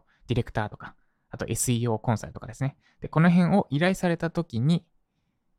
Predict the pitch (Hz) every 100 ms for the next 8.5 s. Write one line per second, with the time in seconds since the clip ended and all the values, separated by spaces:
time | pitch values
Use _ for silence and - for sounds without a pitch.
0 | _ _ _ _ _ _ 135 - - 170
1 | 123 139 123 - 101 143 135 127 107 120
2 | 117 98 - - 104 104 - - _ _
3 | _ _ _ _ _ _ - 160 - 175
4 | 190 208 196 233 - 156 135 147 143 135
5 | - _ _ _ _ 117 110 - 175 208
6 | 165 135 156 151 165 131 135 139 127 131
7 | 131 127 - 143 135 147 143 - 131 135
8 | 127 - 117 117 -